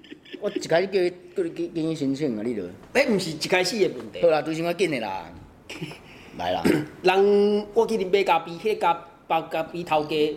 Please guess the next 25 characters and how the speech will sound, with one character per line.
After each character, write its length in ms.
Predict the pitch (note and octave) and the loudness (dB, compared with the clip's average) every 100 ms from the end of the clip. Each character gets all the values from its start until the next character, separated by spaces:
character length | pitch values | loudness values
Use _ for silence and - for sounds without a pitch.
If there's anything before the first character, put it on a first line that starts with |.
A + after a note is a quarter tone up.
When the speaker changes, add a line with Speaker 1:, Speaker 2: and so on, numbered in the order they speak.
| - | -6
Speaker 2:
差 80 | D#3 | -2
不 100 | F#3 | 2
多 340 | F3 D#3+ D#3+ | 4 4 2
三 180 | D#3 D3 | 0 -2
十 60 | A#2 | -2
岁 160 | A2+ G#2 | -4 -2
无， 260 | G2 G#2+ - | -2 -2 0
啊， 80 | |
人 180 | F3 D3+ | 0 0
开 100 | D3 | -2
一 20 | |
间 300 | C#3 A2+ A#2+ | -6 -6 -4
咖 100 | B2 | -2
啡 140 | A#2+ A#2+ | -2 -2
厅， 180 | C3 C3+ | -2 -2
细 140 | D#3 | 0
细 100 | D3+ | 0
间 200 | C3+ C3 | 0 -2
啊， 80 | C3+ | -2
家 80 | G#2+ | -4
己 80 | |
咧。 340 | G2 A#2+ B2 A#2+ | -4 -2 -2 -2
Speaker 1:
嗯。 120 | F#2+ F2 - - | -6 -10 -12 -6
Speaker 2:
伊 40 | |
讲 120 | - | 2